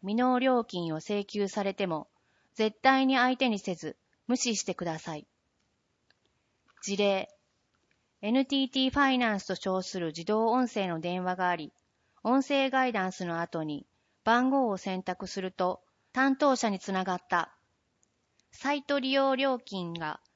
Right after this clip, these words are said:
未納のため、裁判にかけられているが、三十万円を支払えば裁判を止めることができる。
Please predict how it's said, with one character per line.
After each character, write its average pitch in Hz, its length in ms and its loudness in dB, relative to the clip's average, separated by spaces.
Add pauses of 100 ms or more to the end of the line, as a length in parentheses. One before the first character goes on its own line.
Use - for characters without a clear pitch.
(120)
未 202 140 -2
納 247 260 2
の 233 120 -2
た 220 140 -2
め、 202 240 -6 (880)
裁 285 300 0
判 214 180 0
に 175 80 -6
か - 160 -10
け 220 140 -4
ら 226 100 2
れ 226 120 0
て 190 120 -2
い 170 100 -2
る 165 100 0
が、 - 220 -4 (440)
三 269 260 2
十 294 240 0
万 277 300 2
円 190 160 -2
を 170 60 -4
支 - 180 -6
払 208 320 0
え 180 40 -2
ば 160 220 -6 (260)
裁 285 280 0
判 202 240 2
を 170 60 -6
止 180 160 -4
め 214 120 0
る 240 120 0
こ 247 120 0
と 226 140 2
が 190 100 0
で 170 120 -6
き - 140 -14
る。 156 140 -8